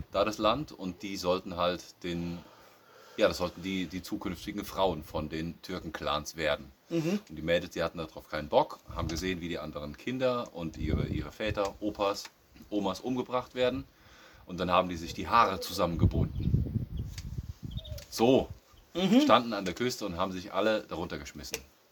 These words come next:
Speaker 1: Das sind die, das ist die Story von den Jungfrauen von Kap
Speaker 2: Kaliaka.
Speaker 1: Kap, von Kap Kaliaka, genau.
Speaker 2: Das kann man besuchen, da ist auch eine alte Festung drauf.
Speaker 1: Mhm.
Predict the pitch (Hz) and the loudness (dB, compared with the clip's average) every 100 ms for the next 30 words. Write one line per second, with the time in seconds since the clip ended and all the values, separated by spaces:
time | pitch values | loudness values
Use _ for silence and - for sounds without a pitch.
0 | _ 85 82 85 78 - 80 80 80 - | _ -8 -6 -8 -10 -8 -6 -4 -6 -8
1 | 90 80 - 85 80 - 78 76 73 71 | -8 -6 -4 -4 -4 -8 -10 -8 -12 -12
2 | - 85 113 - - 87 87 82 87 82 | -12 0 0 0 -2 0 0 0 -6 -6
3 | - 85 80 - - - - - - - | -6 -6 -6 -6 -14 -16 -20 -20 -14 -12
4 | - - - - - 151 123 - - - | -12 -14 -12 -10 -6 -2 0 0 -4 -6
5 | - - - 85 - 73 - 78 80 78 | -14 -18 -12 -10 -8 -12 -10 -8 -6 -6
6 | - - - - - - - - - _ | -10 -20 -20 -20 -20 -20 -20 -20 -20 _
7 | _ - _ - - - _ _ - - | _ -20 _ -20 -20 -20 _ _ -14 0
8 | 175 - 247 294 214 170 254 - 247 214 | 0 4 6 8 6 2 2 4 6 6
9 | 240 214 220 202 - 190 190 165 180 170 | 6 4 4 4 6 8 8 6 6 6
10 | 165 202 214 294 269 254 302 339 - - | 6 2 2 4 4 6 6 4 -8 -16
11 | - - 123 | -4 0 0